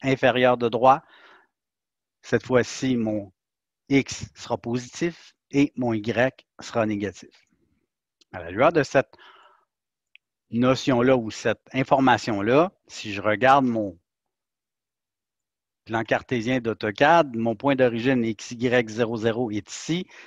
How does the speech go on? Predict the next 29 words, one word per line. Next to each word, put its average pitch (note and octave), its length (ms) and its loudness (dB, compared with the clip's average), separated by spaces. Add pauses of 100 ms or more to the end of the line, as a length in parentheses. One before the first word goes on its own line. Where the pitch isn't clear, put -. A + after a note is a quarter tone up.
Si - 180 -12
je G#2+ 120 -6
trace D3 400 0
une C3 180 2
ligne C#3 320 4
et A2+ 140 -2
je G#2+ 100 -6
veux C3 160 2
m'accrocher B2+ 640 0
à G#2+ 60 0
ce - 120 -8
point-là, A2 560 0 (260)
je - 140 -12
vais A2+ 80 -2
inscrire A#2+ 540 -4
zéro A2+ 460 -2
virgule A#2+ 340 -4
zéro. G#2 340 -6 (1040)
Donc, F2+ 180 -10
ça, F3+ 140 0
c'est D3+ 160 -2
le A#2 60 -6
point C#3 200 2
de C#3+ 80 -2
départ. A#2 400 0 (1700)
Ma D#3 220 6
ligne E3 200 6
est D3+ 140 4
accrochée. C#3 760 0